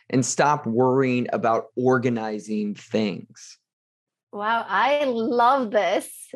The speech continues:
Speaker 2: I love this a lot because that's, that's exactly what you need to do. As a perfectionist, we are not spontaneous because we overplan everything, um, and we don't get out of our comfort zone because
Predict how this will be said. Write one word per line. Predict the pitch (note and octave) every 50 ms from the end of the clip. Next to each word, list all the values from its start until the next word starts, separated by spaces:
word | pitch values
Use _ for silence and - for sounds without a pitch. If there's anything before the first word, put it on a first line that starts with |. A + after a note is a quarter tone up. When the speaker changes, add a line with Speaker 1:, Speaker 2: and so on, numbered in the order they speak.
| - _ _ _ _ -
Speaker 2:
I | G#3 G#3 A3
love | G#3+ G#3+ A3 A#3+ A#3+
this | C#4+ D4 -
a | D#4 C#4+
lot | C4+ A#3+ G#3+ F#3+ G3 G3+ G3+ -
because | - G#3+ G#3+ - C4 A#3 G3+ G3+ G3+ G3 G3+ G3 G3 G3+ - - _ _ _ _ _ _ _ _ _ _ _ _ _ _ -
that's, | - G3+ A#3+ A#3+ B3+ B3+ - - G#3
that's | A3+ B3 A#3+ B3 B3
exactly | B3+ C4 A3 G#3+ B3 B3 - - C#4 C#4+ C#4 B3+ - - _
what | A3+ A#3+ G#3+ G#3+ A#3+ B3 A3+ -
you | A3+ A#3
need | G#3+ A#3 B3+ C#4 C4+ -
to | - G#3+
do. | F3 A3+ F3+
As | E3+ E3 C#3+ - - A3 B3+
a | A#3
perfectionist, | G#3 - A#3 A3+ - - F4+ - - - - C4 B3 B3+ A3+ B3+ - - - -
we | - A3+ G#3+ A#3+ B3+ C4+
are | C4+ C4 -
not | D#4+ G4+ A4 - -
spontaneous | - - - C4 C4 A#3+ A3 - A#3 G#3+ B3 B3 B3 D#4+ - -
because | A#3 B3 B3+ A#3 A3
we | B3 A3 - -
overplan | C4 C4 C4 B3+ C#4+ C#4 - - G4 A4 C#4 C#4 C4
everything, | B3+ B3+ B3 C#4+ B3+ - - A#3+ A3 A3+ C4+ D4 G#4+ G#4+ _ _ - - - - _ -
um, | A#3 A#3 A3 A3+ A3+ A3+ A3+ A3+ A3+ -
and | B3+ B3 B3
we | C4+ C4
don't | B3+ D4 D4+ D4+
get | - C4+ C4
out | C4+ D#4 E4
of | D4+
our | D4 B3+ A#3
comfort | - - G#3+ G3 G3 - G#3+ G3 -
zone | - G3 G3 G3+ G#3+ A3 G#3+
because | G#3 G#3+ G#3 - B3 A3 G#3+ G#3+ G#3 G#3 G3 G3 -